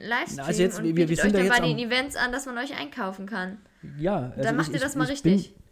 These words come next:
Speaker 2: Ihr könnt ja hier immer mal einen, einen schönen Gruß ausrichten da in Berlin. <laughs> Ich muss auch mal
Speaker 1: Machen wir.
Speaker 2: ausrichten.
Speaker 1: Machen
Speaker 2: Oder
Speaker 1: wir.
Speaker 2: auch nochmal hinschreiben. Jetzt am Wochenende sind wir ja wieder in, in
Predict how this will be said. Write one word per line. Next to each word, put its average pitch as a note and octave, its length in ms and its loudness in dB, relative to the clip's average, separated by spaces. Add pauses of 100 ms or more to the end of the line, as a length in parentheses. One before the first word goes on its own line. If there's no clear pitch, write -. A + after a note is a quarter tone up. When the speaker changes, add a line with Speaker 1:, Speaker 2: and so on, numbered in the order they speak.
(580)
Speaker 2:
Ihr D3 220 -2
könnt F3 180 10
ja F#3+ 60 10
hier F3+ 180 8
immer F3 140 8
mal D#3+ 180 6
einen, D#3 140 4
einen D3 140 2
schönen D3 160 2
Gruß D#3+ 200 0
ausrichten C3+ 400 0
da A#2+ 80 2
in A#2+ 80 0
Berlin. A#2 420 0
<laughs> - 680 -4
Ich B2+ 140 -6
muss D3 140 -4
auch C#3 100 -2
mal B2+ 180 -2
Speaker 1:
Machen E4+ 320 4
wir. G#3 200 8
Speaker 2:
ausrichten. - 480 -6
Speaker 1:
Machen G4 240 6
Speaker 2:
Oder G#3+ 100 6
Speaker 1:
wir. G3+ 140 4
Speaker 2:
auch D3 40 2
nochmal D3+ 220 2
hinschreiben. C3 580 0
Jetzt D#3+ 200 -2
am C#3+ 120 2
Wochenende G3 320 2
sind E3+ 180 -2
wir E3 80 2
ja D3+ 140 0
wieder D#3+ 180 -2
in, C3+ 500 -6
in A#2 460 -6